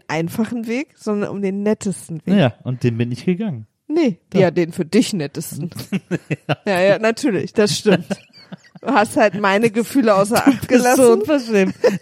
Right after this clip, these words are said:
Speaker 2: Das ist so krass. Das ist so krass. Du hättest, du hättest, und, und das wäre doppelt ärgerlich gewesen, weil du ja gerade auf Toilette warst, dir aber dann nochmal in die Hose gemacht,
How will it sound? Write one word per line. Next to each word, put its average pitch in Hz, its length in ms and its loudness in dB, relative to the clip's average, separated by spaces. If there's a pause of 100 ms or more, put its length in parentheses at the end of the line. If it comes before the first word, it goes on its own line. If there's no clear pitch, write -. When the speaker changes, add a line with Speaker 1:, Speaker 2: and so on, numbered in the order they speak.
(120)
Speaker 2:
Das 508 240 0
ist 285 200 2
so - 440 0 (140)
krass. 226 240 -4 (720)
Das - 300 0
ist 214 180 -2
so 220 120 -2
krass. 196 260 0 (540)
Du 240 120 4
hättest, 247 420 4 (240)
du 208 120 4
hättest, 208 420 2 (840)
und, 160 180 0 (120)
und 160 180 0
das 185 200 2
wäre 147 460 0
doppelt 196 320 0
ärgerlich 143 320 0
gewesen, 139 300 -2
weil 151 160 4
du 240 60 2
ja 208 60 2
gerade 143 180 2
auf 127 80 -2
Toilette 131 360 0
warst, 160 300 -2
dir 139 100 -2
aber 127 140 0
dann 156 200 0
nochmal 185 300 0
in 160 60 -2
die 143 80 6
Hose 220 280 4
gemacht, 123 380 0